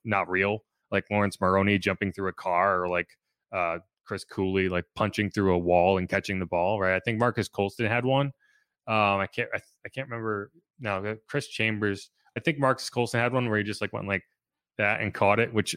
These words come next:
honestly, I'm pretty sure people can do that in real life. He might have actually done it. But that's what it reminded me of, like, when you, <laughs> he's, if you were able as a, as a kicker to kick the upright and have it bounce onto the, to the crossbar,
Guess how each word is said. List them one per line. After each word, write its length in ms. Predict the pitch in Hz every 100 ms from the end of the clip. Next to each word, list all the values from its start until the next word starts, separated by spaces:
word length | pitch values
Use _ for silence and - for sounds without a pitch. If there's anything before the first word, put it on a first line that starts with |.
| -
honestly, 420 | 120 120 110 113
I'm 80 | 98
pretty 220 | - 104
sure 260 | 95 104 87 _
people 220 | 104 98
can 180 | 90 85
do 140 | 85
that 220 | 90 95 101
in 100 | 92
real 140 | 92
life. 200 | 98 107
He 100 | 101
might 180 | 92 92
have 80 | 87
actually 260 | 85 90
done 220 | 85 87
it. 80 | 95 - _ 147
But 60 |
that's 120 | 151
what 80 | 185
it 60 | 170
reminded 340 | 131 123 120
me 60 | 113
of, 100 | 101
like, 300 | 104 98 - _ _ _ -
when 180 | 120 117
you, 80 | 113 - 135
<laughs> 220 | - -
he's, 220 | 131 123 135
if 140 | 127
you 160 | 160 220
were 140 | 214
able 420 | 190 185 165 147 - _ _ -
as 180 | 135
a, 160 | 131 120
as 180 | 127 123
a 40 |
kicker 540 | 123 156 160 107 92 101 _ _ -
to 440 | - 127 113 104 92 _ _ _ _ _ _ _ _ _ _ _ _
kick 320 | - 208 208 -
the 180 | 185
upright 480 | 180 180 190 202 220 165
and 100 | 147
have 180 | 160
it 140 | 151 120
bounce 340 | 139 170 170
onto 240 | 156 151 143
the, 280 | 127 113 -
to 120 | 127
the 100 | 117
crossbar, 760 | - 113 123 - 160 180 175